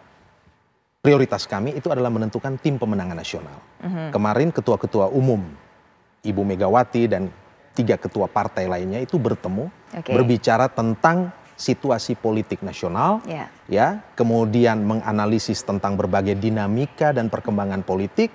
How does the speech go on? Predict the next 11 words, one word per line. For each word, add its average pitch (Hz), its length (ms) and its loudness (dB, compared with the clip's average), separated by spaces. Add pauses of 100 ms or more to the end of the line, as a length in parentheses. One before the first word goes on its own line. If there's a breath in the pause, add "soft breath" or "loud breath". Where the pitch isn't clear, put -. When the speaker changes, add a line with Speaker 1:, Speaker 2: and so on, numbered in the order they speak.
(140)
Speaker 2:
Mhm. 226 240 -2
Speaker 1:
sekaligus 170 480 0
bicara 165 320 0
tentang 147 320 -4
strategi 135 400 0
pemenangan. 113 720 -2
Speaker 2:
Baik, 190 240 6
Bang 175 160 2
Speaker 1:
Dan 143 160 6
Speaker 2:
Ansy. 120 80 2
Speaker 1:
bentuk 196 240 4